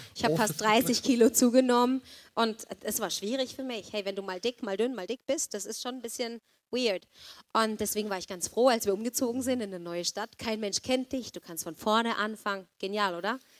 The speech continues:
Speaker 1: Ähm, in dieser neuen Klasse waren zwanzig Mädchen, ein Junge.
Speaker 2: Mm.
Speaker 1: Auch nicht schlecht, oder?
Speaker 2: Mm, King.
Speaker 1: Aber schon in der ersten Woche kam raus, dass zwölf von diesen zwanzig bulimiekrank sind.
Speaker 2: Mhm.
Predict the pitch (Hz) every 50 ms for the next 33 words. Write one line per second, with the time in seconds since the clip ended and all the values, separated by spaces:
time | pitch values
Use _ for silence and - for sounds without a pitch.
0 | _ _ - - - - - - - _ _ - 269 269 277 277 277 277 285 294
1 | 262 277 285 294 294 311 392 381 - 277 269 277 - 311 269 240 226 226 - -
2 | - 220 226 254 247 - 277 - - 240 240 277 - - - 302 - - - 208
3 | 226 220 202 202 208 233 285 392 - _ _ _ _ _ _ _ _ _ _ _
4 | _ _ _ _ _ _ _ _ _ _ _ _ - 104 113 120 120 107 202 214
5 | 247 294 - - 254 214 196 185 - - 196 196 240 208 156 117 120 - - -
6 | - 117 120 135 147 _ _ _ _ _ _ _ _ _ - - _ - 233 226
7 | 240 247 240 - 247 240 233 233 233 220 - 220 240 233 - - 262 220 220 208
8 | - 254 226 - - 233 226 214 196 202 196 208 220 - - - 214 - - -
9 | - - _ _ _ _ _ - - 208 214 202 226 226 - - 220 220 220 202
10 | 190 208 - - - 190 185 185 - - 202 - - - 208 196 196 196 190 196
11 | 190 - - 208 196 196 - - - 190 175 170 170 175 _ _ _ _ _ _
12 | _ _ _ _ 98 98 98 92 90